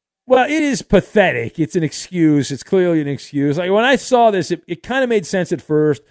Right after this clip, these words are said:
But Joe Burrow, he got hurt, during his rookie season. The Bengals won four games. The, it was an oozing, pus-filled mess in Cincinnati, but upon further review, Brandon Beane is a Nimrod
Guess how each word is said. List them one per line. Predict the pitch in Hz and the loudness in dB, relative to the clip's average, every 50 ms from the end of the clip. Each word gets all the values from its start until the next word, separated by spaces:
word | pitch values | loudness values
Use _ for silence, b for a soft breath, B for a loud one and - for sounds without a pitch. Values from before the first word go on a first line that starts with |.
| _ _ _ _ _ _ - | _ _ _ _ _ _ -4
But | 185 208 - | -2 -2 0
Joe | - 254 277 277 285 | 2 4 4 4 4
Burrow, | 262 269 269 254 226 - | 2 0 0 0 0 -2
he | 180 190 226 | -6 -8 -6
got | 240 262 233 180 | -4 -4 -6 -6
hurt, | - - - 226 202 120 - _ _ _ _ _ _ _ _ _ _ _ - | -6 -6 -2 -2 -2 -2 -4 _ _ _ _ _ _ _ _ _ _ _ -2
during | 190 190 180 165 | -2 -2 -2 -4
his | 151 120 | -4 -4
rookie | 156 170 160 - 165 135 | -2 -4 -4 -4 -6 -10
season. | - - 151 135 123 101 120 127 | -8 -6 -6 -6 -6 -6 -6 -4
The | 131 147 | -4 -4
Bengals | 143 - 190 214 240 240 226 208 147 160 | -2 -2 -2 -2 0 2 2 2 2 0
won | 175 170 160 151 | -2 -4 -4 -6
four | - _ - 202 208 220 220 202 | -8 _ -2 0 2 2 2 0
games. | 165 165 151 139 131 131 131 131 123 - _ _ _ _ _ _ _ _ _ _ - | -4 -6 -6 -6 -6 -8 -10 -10 -14 -18 _ _ _ _ _ _ _ _ _ _ -8
The, | 151 170 165 165 _ _ _ _ - | -4 -4 -4 -6 _ _ _ _ -10
it | - 214 | -8 -4
was | 220 220 156 | -2 -2 -2
an | 202 202 - _ - | -2 -4 -6 _ -2
oozing, | 247 262 277 277 269 202 240 254 233 214 180 | 2 2 4 4 2 2 0 -2 -2 -4 -6
pus-filled | - - - 214 226 - - - - 226 208 190 165 147 | -6 -2 0 2 2 0 -2 -4 -2 0 0 0 -2 -4
mess | 151 175 180 165 135 113 - - - - _ _ _ _ _ _ _ _ _ _ _ _ - | -4 -2 -2 -2 -2 -4 -6 -8 -18 -20 _ _ _ _ _ _ _ _ _ _ _ _ -4
in | 175 175 180 156 | -2 -2 -2 -2
Cincinnati, | - - 208 190 160 - 180 185 233 285 294 269 214 190 190 180 | -2 -4 -4 -2 -2 -2 -2 -2 0 0 0 0 0 -2 -2 -4
but | 135 - 208 220 220 208 214 214 - _ _ _ _ _ _ - | -4 0 4 6 6 6 4 2 -4 _ _ _ _ _ _ -6
upon | 196 - - - - 247 240 247 233 - | -6 -4 -4 -4 -2 0 0 0 -2 -4
further | - - 277 302 302 285 269 247 | -2 -2 0 0 0 0 2 2
review, | 214 202 180 175 170 156 143 139 147 165 180 - _ | 2 2 2 2 2 2 2 2 2 0 -2 -4 _
Brandon | 117 156 185 214 226 226 214 190 165 | -6 -4 -4 -4 -4 -6 -6 -8 -8
Beane | 165 185 185 185 185 175 | -8 -8 -8 -8 -6 -4
is | 165 127 151 | -4 -4 -4
a | 147 | -4
Nimrod | 147 170 214 233 214 180 147 113 85 73 69 64 _ | -4 -2 -2 -2 0 0 -2 -2 -4 -6 -12 -14 _